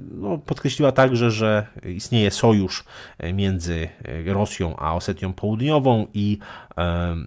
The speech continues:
zasada ścisłej dwustronnej koordynacji w sprawach, które są istotne, kluczowe zarówno dla Rosji, jak i Osetii, e, Południowej. Natomiast kwestia przeprowadzenia, e, referendum,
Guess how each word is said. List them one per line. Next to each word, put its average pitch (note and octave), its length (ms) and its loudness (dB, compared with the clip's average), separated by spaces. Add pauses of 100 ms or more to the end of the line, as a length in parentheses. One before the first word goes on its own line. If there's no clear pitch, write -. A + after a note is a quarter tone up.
zasada F#2 500 0
ścisłej F#2+ 540 -2
dwustronnej G#2 680 0
koordynacji G#2 800 2
w - 60 -10
sprawach, F#2+ 440 0
które F2+ 240 -4
są F#2 260 -4
istotne, G#2 560 -4 (200)
kluczowe G2 540 2 (380)
zarówno F#2+ 440 0
dla F2+ 180 0
Rosji, F2 340 -4
jak D#2+ 220 -4
i E2+ 100 -6 (200)
Osetii, - 480 -8 (160)
e, F2+ 260 -4
Południowej. D3+ 720 4 (360)
Natomiast C#3+ 360 0
kwestia F#3 380 2
przeprowadzenia, D3 680 0
e, B2+ 200 4
referendum, C#3 640 2